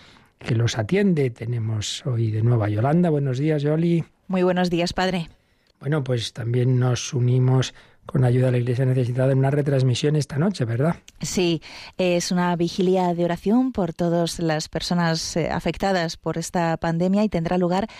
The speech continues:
Speaker 2: a las nueve de la noche, las ocho en Canarias, esta vigilia de oración que vamos a retransmitir y que organiza Ayuda a la Iglesia Necesitada.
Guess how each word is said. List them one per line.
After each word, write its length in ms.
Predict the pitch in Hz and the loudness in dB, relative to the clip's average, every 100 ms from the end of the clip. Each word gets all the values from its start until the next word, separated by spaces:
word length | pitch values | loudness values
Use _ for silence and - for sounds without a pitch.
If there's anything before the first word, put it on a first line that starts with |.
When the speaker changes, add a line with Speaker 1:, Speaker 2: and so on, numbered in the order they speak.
| - - | -18 -8
Speaker 2:
a 100 | 185 | -2
las 280 | 202 220 - | 0 0 -2
nueve 400 | 190 202 226 226 | -2 0 2 0
de 140 | 202 214 | 0 0
la 180 | 196 | 0
noche, 480 | 175 190 185 - 143 - - - | 0 -2 -4 -6 -8 -10 -20 -14
las 320 | - 147 151 165 | -4 -2 0 -2
ocho 360 | - 180 175 | -2 0 2
en 180 | 165 160 | 0 -2
Canarias, 480 | 165 165 156 147 156 | -2 0 0 -2 -4
esta 200 | - 165 | -2 -2
vigilia 360 | 151 - 165 160 | 0 0 0 2
de 60 | |
oración 480 | 156 156 175 190 226 | 0 -2 0 2 0
que 140 | 214 | -2
vamos 280 | 160 160 - | -4 -4 -2
a 60 | 160 | -2
retransmitir 600 | 160 - 165 165 170 233 | -2 -2 -2 -2 0 0
y 80 | 226 | 0
que 80 | |
organiza 480 | 170 151 165 175 175 - - - | -2 0 -2 0 -2 -4 -20 -8
Ayuda 320 | - 160 170 165 | -4 0 2 2
a 20 | |
la 80 | 156 | 0
Iglesia 420 | 151 156 - 151 | -2 -4 -2 -4
Necesitada. 680 | 151 147 - - 143 - | -2 -4 -4 -6 -6 -8